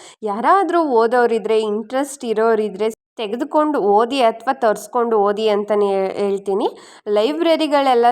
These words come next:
ಸಿಗುತ್ತೆ ಅಂತ ಅನ್ಕೊತೀನಿ. So ಅಲ್ಲಿಂದ ತರಿಸ್ಕೊಂಡು ಓದ್ಬೋದು. So ನಾನು ಕೂಡ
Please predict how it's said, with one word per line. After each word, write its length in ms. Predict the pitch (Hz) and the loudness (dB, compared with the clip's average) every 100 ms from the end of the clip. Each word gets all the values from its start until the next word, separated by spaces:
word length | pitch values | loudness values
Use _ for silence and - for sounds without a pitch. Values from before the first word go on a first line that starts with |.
| - | 0
ಸಿಗುತ್ತೆ 460 | 240 202 233 - 240 | -4 -2 -2 0 0
ಅಂತ 200 | 226 226 | 0 2
ಅನ್ಕೊತೀನಿ. 680 | 208 208 214 208 208 202 226 294 | 0 0 0 -2 -2 -2 -2 0
So 60 | 240 214 202 - | 2 2 2 -2
ಅಲ್ಲಿಂದ 360 | 214 233 240 240 | -2 -2 0 0
ತರಿಸ್ಕೊಂಡು 520 | 233 208 - 226 202 | 0 -2 -2 -2 2
ಓದ್ಬೋದು. 480 | 196 202 196 190 226 | 0 0 -2 -2 -4
So 260 | 302 254 | -4 -2
ನಾನು 300 | 220 196 226 | 2 2 0
ಕೂಡ 180 | 254 233 | -2 0